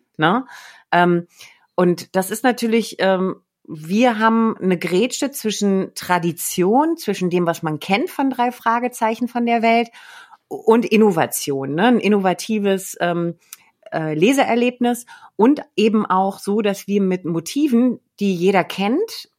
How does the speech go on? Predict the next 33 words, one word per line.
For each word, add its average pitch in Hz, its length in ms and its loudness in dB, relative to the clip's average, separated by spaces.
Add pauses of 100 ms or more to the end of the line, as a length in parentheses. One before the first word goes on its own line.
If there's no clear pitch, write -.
spielen, 139 640 -2
ne? 214 200 0
Wir 196 160 2
haben, 233 260 0 (460)
ich - 320 -8
spoiler 226 380 2
jetzt 180 220 -2
doch 214 120 2
mal 277 120 4
was 196 200 -2
Kleines, 185 580 0
also 175 200 -2
alle, 196 180 0
die 202 80 -4
es 185 80 -6
nicht 180 160 -6
wollen, 196 240 0 (160)
Ohren 208 240 2
zuhalten. 156 580 -4 (460)
Ähm, 185 480 2 (180)
wir 185 180 -2
haben 226 200 2
beim 190 480 2
Phantomkrokodil, 226 1200 0 (400)
ähm, 185 560 2 (440)
zum 190 180 -4
Beispiel 180 340 0
den 170 180 -2
Kirschkuchen 214 540 -2
von 190 180 -4
Tante 185 320 -2
Mathilda, 175 760 2 (100)
ähm, 156 520 -2